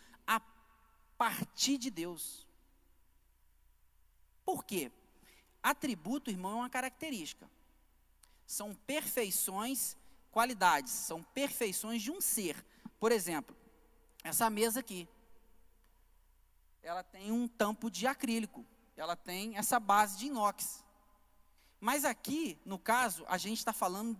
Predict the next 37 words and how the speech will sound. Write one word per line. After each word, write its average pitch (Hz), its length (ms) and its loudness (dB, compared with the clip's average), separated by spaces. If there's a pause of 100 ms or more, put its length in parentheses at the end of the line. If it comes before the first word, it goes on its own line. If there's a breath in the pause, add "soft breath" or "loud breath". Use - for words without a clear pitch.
(120)
do 233 140 -2
ser 214 400 0
divino. 214 500 -2 (380 soft breath)
Então, 254 340 2
atributos 254 600 2
são 220 200 -2
perfeições 247 1120 -2 (280 loud breath)
do 214 140 0
ser 226 300 2
divino, 214 400 -2
que - 200 -6
ele 262 340 6
comunicou, 220 840 6 (560 loud breath)
em 349 200 0
certa 220 500 2
medida, 180 640 0 (440)
com 254 180 2
a 254 80 2
humanidade. 240 600 2 (920)
É 240 160 4 (240)
principalmente 285 1200 2
nesse 233 300 -2
sentido 208 600 -4 (240 loud breath)
que 254 120 4
a 226 60 6
Bíblia 226 320 0
fala 233 360 2
que 233 160 -8
nós 220 260 2
somos 190 400 0
a 196 80 0
imagem 208 380 2
e - 20 -2
a - 40 -4
semelhança 233 520 -2
de 240 120 -10
Deus. 226 260 2